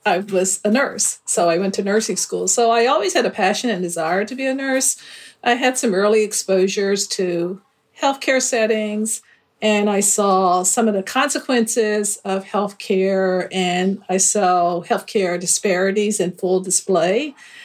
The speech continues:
And I think that perhaps is also was what led me to consider nursing and be such a staunch advocate and steadfast in my decision to be a nurse. So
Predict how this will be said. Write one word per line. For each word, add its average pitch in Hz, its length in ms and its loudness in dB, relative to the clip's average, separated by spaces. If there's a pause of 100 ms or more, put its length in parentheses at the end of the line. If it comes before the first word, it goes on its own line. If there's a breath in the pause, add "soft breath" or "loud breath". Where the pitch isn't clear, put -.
(280 loud breath)
And 240 180 4
I 233 140 4
think 247 300 0
that 175 260 -2
perhaps 202 500 -2
is 185 120 0
also 185 580 0
was 185 380 -2 (160)
what 220 280 0
led 190 300 -2
me 170 280 -4
to 175 280 0
consider 180 480 -4
nursing 175 720 -2
and 170 340 -8 (420 loud breath)
be 262 200 4
such 226 300 0
a 196 40 -4
staunch 190 640 0 (180)
advocate 180 760 -2
and 180 160 -2
steadfast 175 800 -2
in 185 100 -4
my 170 140 -8
decision 175 560 -2
to - 120 -8
be 165 160 -4
a 151 80 -4
nurse. 165 360 -2
So 180 480 0